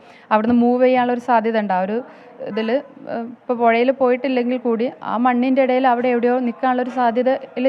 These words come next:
ഞങ്ങളിപ്പോഴും വിശ്വസിക്കുന്നുണ്ട്. ഏതായാലും നമ്മൾ ഇത്രയും ആക്കിയല്ലോ, ഇനിയിപ്പോൾ അതിനൊരു ഉത്തരം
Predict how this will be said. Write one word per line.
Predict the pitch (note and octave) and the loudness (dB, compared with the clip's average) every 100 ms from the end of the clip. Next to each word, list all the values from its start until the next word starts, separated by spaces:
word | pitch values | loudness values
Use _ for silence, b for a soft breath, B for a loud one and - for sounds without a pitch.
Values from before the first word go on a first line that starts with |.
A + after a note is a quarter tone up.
| B3 | 0
ഞങ്ങളിപ്പോഴും | A#3+ B3+ B3 B3+ B3 | -2 -2 0 0 0
വിശ്വസിക്കുന്നുണ്ട്. | A3 A#3+ - C4 G#3 F#3 G3 B3 B B B B B B _ C4 - G#3 | -4 -6 -6 -6 -6 -6 -8 -10 B B B B B B _ -20 -6 -2
ഏതായാലും | G#3 A3 A#3+ C4 | 2 2 2 2
നമ്മൾ | B3 B3 B3 | 2 0 0
ഇത്രയും | A#3+ B3+ B3+ - A3 | 0 2 0 -2 -2
ആക്കിയല്ലോ, | G#3+ A#3 G#3 G3 G3 | -2 -4 -2 -4 -6
ഇനിയിപ്പോൾ | F#3+ G#3 | -2 -2
അതിനൊരു | G3 A#3+ B3+ B3 | 0 0 2 0
ഉത്തരം | C4 C4 | 2 0